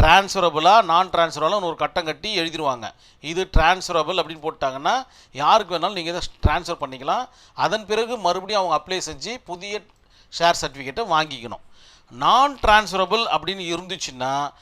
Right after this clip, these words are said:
யாருக்கும் உங்களால டிரான்ஸ்ஃபர் பண்ண முடியாது, வேற யாருக்கும் அதை கொடுக்க முடியாது. நீங்க கம்பெனி கிட்ட கொடுத்து, இல்லைன்னா கம்பெனியில, க-, கம்பெனியில இருக்கிற பங்குகளை, நீங்க கொடுத்த பங்குகளை வாங்கிக்கலாம். மத்தபடிக்கு வேற யாராலையும் உங்களுக்கு பயனளிக்க முடியாது, வேற யாருக்கும் நீங்க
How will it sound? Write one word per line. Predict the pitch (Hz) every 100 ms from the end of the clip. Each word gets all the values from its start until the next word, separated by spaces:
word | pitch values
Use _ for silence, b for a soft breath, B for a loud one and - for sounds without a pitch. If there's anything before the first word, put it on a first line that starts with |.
| b -
யாருக்கும் | 147 165 170 190 175
உங்களால | 139 143 170
டிரான்ஸ்ஃபர் | 143 143 147 170
பண்ண | 180 131 139 147
முடியாது, | 131 127 127 113 107 160 156 101 b b -
வேற | 131 139
யாருக்கும் | 139 143 147 165
அதை | 139
கொடுக்க | 151 156 151
முடியாது. | 131 123 117 131 170 117 b b _
நீங்க | 135 147 139
கம்பெனி | 131 143 156 175
கிட்ட | 160 151
கொடுத்து, | 135 156 156 208 254 262 b b b -
இல்லைன்னா | 160 165 180
கம்பெனியில, | 151 156 175 165 151 151 151
க-, | 147 143 - 147
கம்பெனியில | 170 165 156
இருக்கிற | 143 147
பங்குகளை, | - 143 156 165 165 233 240
நீங்க | 156 165 160
கொடுத்த | 170 180
பங்குகளை | 160 147 147 190
வாங்கிக்கலாம். | 160 147 139 127 139 147
மத்தபடிக்கு | 139 175 151 151 143 240 247 b b
வேற | 143 165 160
யாராலையும் | 160 160 156 165 180
உங்களுக்கு | 151 151 196 247 -
பயனளிக்க | 143 151 147 139 185
முடியாது, | 147 139 135 151
வேற | 143 139
யாருக்கும் | 143 151 143
நீங்க | 156 214